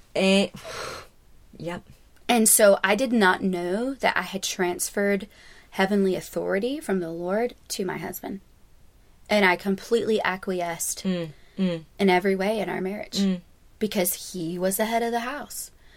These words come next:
Speaker 2: And therefore, everything he said was the right thing.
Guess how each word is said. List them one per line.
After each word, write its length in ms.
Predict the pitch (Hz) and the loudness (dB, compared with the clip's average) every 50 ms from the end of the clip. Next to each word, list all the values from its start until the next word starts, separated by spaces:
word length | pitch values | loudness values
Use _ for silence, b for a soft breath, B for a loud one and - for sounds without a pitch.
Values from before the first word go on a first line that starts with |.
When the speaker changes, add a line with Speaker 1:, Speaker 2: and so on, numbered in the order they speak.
| b b b b _ - | b b b b _ -4
Speaker 2:
And 200 | - 185 185 190 | 0 2 2 2
therefore, 500 | 175 170 185 190 - 196 185 175 175 - - | 2 0 0 -2 -2 -2 -2 -2 -2 -6 -8
everything 480 | 165 156 143 - 170 190 - 196 190 190 | -8 -8 -8 -10 -12 -8 -4 -4 -4 -2
he 120 | 190 202 | -2 -4
said 260 | 196 - - 196 196 | -4 -4 -6 -6 -6
was 280 | 202 208 208 208 208 - | -6 -6 -6 -6 -8 -10
the 160 | - - 233 | -10 -10 -10
right 260 | 220 220 226 226 - | -8 -8 -8 -10 -10
thing. 340 | - - - 294 320 214 156 | -12 -10 -8 -6 -6 -6 -8